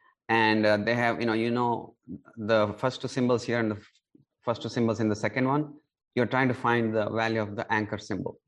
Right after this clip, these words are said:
So the way you would do that is you would, uh, use the regular expressions and find what matches, uh, this pattern. So the two words that match T and H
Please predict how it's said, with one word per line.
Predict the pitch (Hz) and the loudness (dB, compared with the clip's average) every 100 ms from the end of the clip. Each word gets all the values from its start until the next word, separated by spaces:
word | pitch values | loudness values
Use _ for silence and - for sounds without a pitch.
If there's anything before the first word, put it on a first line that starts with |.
| 143 _ _ _ - _ _ _ - | _ _ _ _ -20 _ _ _ -6
So | 123 | 0
the | 120 113 | 2 4
way | 135 | 4
you | 151 139 | 6 6
would | 123 110 | 4 4
do | 123 | 4
that | 117 110 | 4 2
is | - 110 104 113 | 0 0 0 0
you | 110 | 0
would, | 107 104 - _ _ _ _ _ - | 2 0 -4 _ _ _ _ _ -4
uh, | 101 92 107 | 0 0 0
use | 113 | -2
the | 110 | 0
regular | 110 117 117 | 0 2 2
expressions | - 120 - 143 160 - 113 | 0 -4 -4 -6 -6 -8 -2
and | 104 | -2
find | 104 110 127 113 | 0 0 2 4
what | 110 107 | 2 2
matches, | 110 113 110 135 143 - _ _ _ _ - | 2 0 0 -6 -8 -12 _ _ _ _ -20
uh, | - - | -18 -10
this | 104 107 113 - | -6 -2 -2 -2
pattern. | 107 101 92 - _ _ _ _ _ _ _ _ _ _ _ _ _ _ | -2 -2 -6 -10 _ _ _ _ _ _ _ _ _ _ _ _ _ _
So | - 120 117 110 - - | -2 4 6 6 4 -4
the | 113 107 117 110 101 - - _ _ - | -2 4 6 6 4 0 -8 _ _ -8
two | 170 | 2
words | 170 151 120 | 4 4 4
that | 127 104 113 | 0 0 0
match | 123 117 - - - | 0 0 -6 -14 -6
T | 127 127 | 0 2
and | 113 | 2
H | 101 143 - - | 0 0 -6 -16